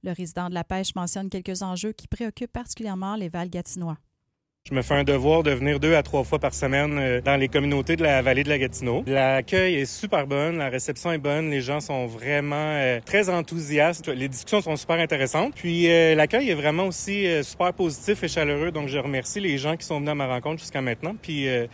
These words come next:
Speaker 2: j'ai hâte de voir, euh, tous ceux et celles que j'ai pas encore eu l'opportunité de voir.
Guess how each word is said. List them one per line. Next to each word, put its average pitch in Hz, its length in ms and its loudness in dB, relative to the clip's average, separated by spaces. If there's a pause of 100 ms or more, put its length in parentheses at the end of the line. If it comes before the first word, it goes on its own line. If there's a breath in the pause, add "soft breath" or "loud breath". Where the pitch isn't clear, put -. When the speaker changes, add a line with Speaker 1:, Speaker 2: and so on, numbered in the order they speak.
(180 loud breath)
Speaker 2:
j'ai 143 140 2
hâte 143 160 4
de 139 100 0
voir, 135 340 2
euh, 131 100 4
tous - 160 -10
ceux 165 180 0
et 156 60 -4
celles 170 180 2
que 156 100 -4
j'ai 135 120 -2
pas 156 100 2
encore 151 240 0
eu 160 60 2
l'opportunité 139 580 -2
de 117 60 -6
voir. 113 240 -4